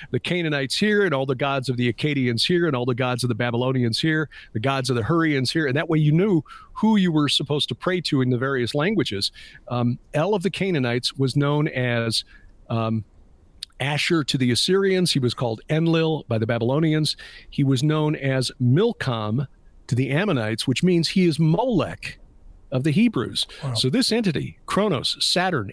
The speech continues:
Speaker 1: El, was Molech. And Molech is probably the most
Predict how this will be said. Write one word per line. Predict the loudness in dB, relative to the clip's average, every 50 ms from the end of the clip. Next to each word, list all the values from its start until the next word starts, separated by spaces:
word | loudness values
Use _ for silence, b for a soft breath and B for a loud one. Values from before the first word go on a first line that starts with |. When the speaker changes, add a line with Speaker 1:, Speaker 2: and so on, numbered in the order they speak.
| -4 -2
Speaker 1:
El, | 0 0 0 0 -2 -6 B B B B B B -4
was | 0 0 2 0 0 -2
Molech. | 0 2 4 4 4 4 4 2 0 0 -2 -2 -6 -8 -4 -2
And | 2 2 4
Molech | 4 2 2 0 0 0 -2 -2 -4 -4
is | -4 -4
probably | -4 -6 -4 -2 -2 0 0 0 0 0 0 0
the | 0 0
most | 2 2 2 2 0 0 -2 -4 -4